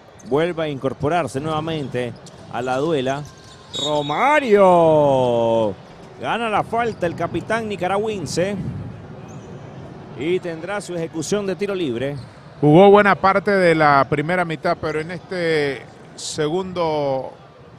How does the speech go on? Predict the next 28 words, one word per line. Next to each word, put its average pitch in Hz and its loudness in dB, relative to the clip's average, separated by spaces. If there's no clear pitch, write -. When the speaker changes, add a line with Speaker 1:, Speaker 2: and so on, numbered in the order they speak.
Speaker 2:
momento 160 -4
del 139 -2
partido, 143 -2
en 143 -4
la 135 -6
segunda 143 -4
parte 175 -4
del 135 -2
encuentro, 143 -4
pues 110 -6
ha 156 0
jugado 165 4
muy 170 -2
poco 165 0
Romario 147 -2
Ponce. 175 -4
No 160 -4
tiene 202 -2
puntos 226 -6
además. 147 -6
Tiene 147 -8
tres 180 -6
faltas 170 -4
personales. 160 -2
Va 170 0
a 170 0
buscar 175 -4
su 240 -6